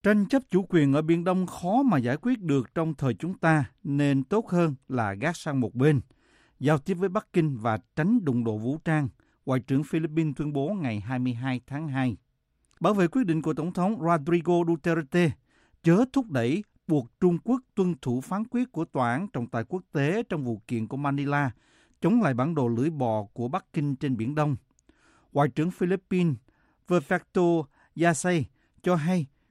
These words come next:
có bế tắc mà không bên nào có thể đả thông, cho nên tốt hơn hết là tối đa hóa những gì có lợi từ Bắc Kinh. Phát biểu trước Thượng viện, Ngoại trưởng Yasay cho rằng quan điểm và mục tiêu chiến lược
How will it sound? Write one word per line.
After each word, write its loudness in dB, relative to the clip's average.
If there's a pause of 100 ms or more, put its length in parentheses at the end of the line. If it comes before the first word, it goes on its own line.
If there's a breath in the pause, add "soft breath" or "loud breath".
có 0
bế 4
tắc -6
mà 2
không -6
bên -2
nào -2
có -10
thể -6 (260)
đả -4
thông, 0 (500 soft breath)
cho 2
nên 2
tốt -2
hơn -2
hết 0
là -2
tối -6
đa -4
hóa -6
những -6
gì -4
có -6
lợi -4
từ -8
Bắc -10
Kinh. 0 (540)
Phát -2
biểu 2
trước -8
Thượng 0
viện, -2 (460 soft breath)
Ngoại -2
trưởng -2
Yasay -2
cho -2
rằng 0 (400 soft breath)
quan -2
điểm 2
và -2
mục -2
tiêu 2
chiến -2
lược 2